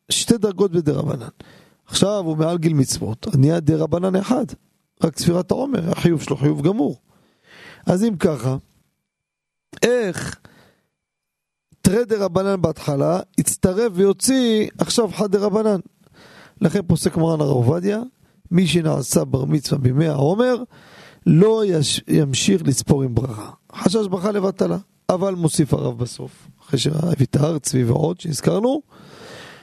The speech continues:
המברך, אין למחות בידו. אם ראית ילד שהחליט לברך, להמשיך, אל תמחה בו. אבל אם הוא שואל, לך תחילה, תמשיך לספור בלי ברכה. עכשיו לגבי השאלה השנייה שכבודו שאל.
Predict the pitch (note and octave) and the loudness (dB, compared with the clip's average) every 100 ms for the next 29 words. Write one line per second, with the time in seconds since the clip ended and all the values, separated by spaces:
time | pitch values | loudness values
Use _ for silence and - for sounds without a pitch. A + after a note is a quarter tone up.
0 | - E3 E3 D#3 C3+ C3+ A3+ C#4 F3 - | -4 -2 0 0 2 4 4 2 0 -12
1 | _ _ _ _ _ G#3 A#3+ G#3 E3 E3 | _ _ _ _ _ 0 0 -2 -4 -2
2 | F3 C#3+ C#3 - - A2+ - - D3 E3 | -2 -2 -4 -4 -8 -10 -12 -8 0 0
3 | G3 G3 G3 F3+ - F3 E3 E3+ E3 D3 | 2 2 2 0 -2 0 0 2 0 2
4 | F3 F#3+ E3+ C#3+ F3 C#4+ G3 - A#3+ G3+ | 0 0 0 2 2 2 -2 -4 -4 -2
5 | A#3+ - F#3 C#3 B2 _ - F3+ F#3+ F3 | -8 -2 -4 -2 -8 _ 0 2 2 2
6 | F#3+ F#3 C#4 D4+ D4 - _ _ _ _ | 0 0 0 0 -2 -12 _ _ _ _
7 | _ - A3 G#3 - F3+ C#3+ C#3 A3 C4 | _ -2 0 -2 -2 -2 0 2 2 0
8 | C4 _ _ _ _ - D3+ C#3 G#3 E3 | -4 _ _ _ _ -2 0 0 0 2
9 | D#3 A#2+ - F#3 F#3 - _ - C3 D3 | 0 0 2 2 2 -8 _ 0 2 4
10 | A#2+ A#2 A#2 - - _ _ _ _ _ | 0 -6 -6 -8 -16 _ _ _ _ _
11 | _ _ _ - F#3 F#3 D#3 D#3+ D3 - | _ _ _ -2 0 2 2 0 -2 -2
12 | D3+ C#3 - D3+ B2+ - - C3+ - - | -2 -4 -2 -2 -2 -4 -6 -4 -8 -12